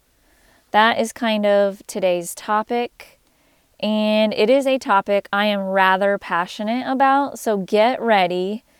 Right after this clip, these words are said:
have a pen and paper, um, or take some notes in your notes app.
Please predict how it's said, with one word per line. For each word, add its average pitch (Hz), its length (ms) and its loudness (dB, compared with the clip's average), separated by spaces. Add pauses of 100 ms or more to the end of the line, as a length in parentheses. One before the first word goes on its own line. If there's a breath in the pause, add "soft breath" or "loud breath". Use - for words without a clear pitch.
(440 soft breath)
have 226 400 4
a 220 100 2
pen 220 320 -2
and 240 160 -2
paper, 180 720 -4 (600)
um, 185 380 -4
or 208 300 4
take 233 240 -4
some 226 200 -2
notes 202 320 0
in 202 120 -6
your 208 120 -2
notes 180 380 -4 (140)
app. 170 480 -2